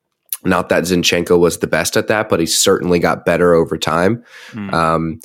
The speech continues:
Speaker 1: will we have to see a bedding in period like we did with Zinchenko when it comes to defending? I mean, there was times when Zinchenko was getting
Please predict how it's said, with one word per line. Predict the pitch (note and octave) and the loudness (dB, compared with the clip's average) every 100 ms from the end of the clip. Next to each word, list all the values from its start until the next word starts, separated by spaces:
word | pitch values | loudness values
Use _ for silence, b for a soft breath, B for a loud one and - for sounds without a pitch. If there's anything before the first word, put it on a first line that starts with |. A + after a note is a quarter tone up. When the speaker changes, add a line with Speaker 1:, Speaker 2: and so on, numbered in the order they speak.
| b b b | b b b
Speaker 1:
will | - D#2+ F#2 F#2 F#2 F#2 F2 | -12 0 4 6 6 4 2
we | F2 F2 | 2 0
have | E2+ F2 | 0 -6
to | - | -4
see | F2 - F2+ | -4 0 0
a | F2+ | 2
bedding | F#2 F2 F2 | 2 2 2
in | F2 F2+ | 2 0
period | E2+ G2 F#2 F#2+ F2 | 0 0 4 4 2
like | F#2 - | 0 0
we | F2 | -2
did | - F2 | 2 0
with | G2+ G#2+ | 2 0
Zinchenko | B2 B2 B2+ C3+ C#3+ | 0 0 0 2 4
when | C#3 C3+ | 4 2
it | |
comes | - C3+ C3+ | 0 -2 0
to | C#3 | -4
defending? | C#3 C#3+ D3+ C#3+ | -2 0 2 2
I | |
mean, | F#2+ E2 | 2 2
there | F2 | 4
was | F2+ F2+ | 4 2
times | - F2+ F2+ F2 | -2 0 0 -2
when | D#2+ | -4
Zinchenko | D2+ D2+ D#2+ D#2+ D#2 | -2 -2 -2 0 0
was | D2+ | -2
getting | - D#2+ D#2 D2+ | -2 0 0 -4